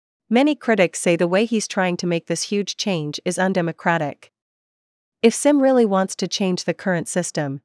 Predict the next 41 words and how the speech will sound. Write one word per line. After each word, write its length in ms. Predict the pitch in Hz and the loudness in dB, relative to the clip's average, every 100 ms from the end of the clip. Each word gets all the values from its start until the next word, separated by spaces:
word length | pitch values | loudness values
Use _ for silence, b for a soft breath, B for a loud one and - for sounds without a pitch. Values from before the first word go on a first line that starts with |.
| _ | _
they 140 | 180 | -2
say, 480 | 175 196 165 147 151 _ | 0 0 0 0 -6 _
his 220 | - 214 | 0 0
party 340 | - 247 262 269 | 0 0 2 0
should 240 | - 202 | 0 -4
campaign 460 | - 185 185 202 196 | -2 -2 0 0 0
on 140 | 165 | 0
the 140 | 160 170 | 0 -2
issue 420 | 190 - 151 147 | -2 -2 -2 -2
in 120 | 180 | -2
the 60 | 175 | 0
next 320 | 175 202 - | 0 -2 -4
election, 600 | 175 165 180 - 160 139 - _ - | -2 -2 -2 -4 -4 -4 -10 _ -2
or 100 | 202 | 0
hold 220 | 233 240 | 2 0
a 60 | 190 | 2
referendum 640 | 180 175 175 180 180 156 | 0 2 0 2 0 -2
so 240 | - 180 | -2 -2
voters 580 | 170 180 190 147 139 - - | 0 0 0 -2 -4 -10 -8
can 160 | 202 185 | -2 0
have 160 | 190 | 0
their 140 | 175 160 | 0 -2
say. 480 | - 190 151 139 - _ _ _ _ _ _ _ _ _ _ _ _ _ 208 | 0 0 0 -4 -12 _ _ _ _ _ _ _ _ _ _ _ _ _ 0
"You 100 | 240 | 2
had 140 | 247 | 4
more 200 | 226 254 | 4 2
public 440 | 254 233 214 180 185 | 2 0 2 0 0
input 380 | 190 - 156 - | 0 0 -2 0
on 100 | 170 | -2
a 80 | 165 | -4
pond 480 | - 214 175 151 - | -4 -2 -2 -4 -4
than 120 | 170 | -4
a 60 | 170 | -2
system 400 | - 220 - 170 | -2 -4 -2 -2
of 140 | 156 | -2
government," 560 | - 170 165 147 135 - _ _ | 0 0 0 -4 -8 -12 _ _
former 280 | 220 240 254 | 2 2 2
Parks 340 | - 190 - | 2 0 0
Commissioner 540 | - 175 175 - 170 160 | -6 -2 -2 -2 -2 0
Donna 280 | 175 175 | 0 0
Morgan, 520 | 165 170 165 151 147 | 0 -2 -2 -4 -4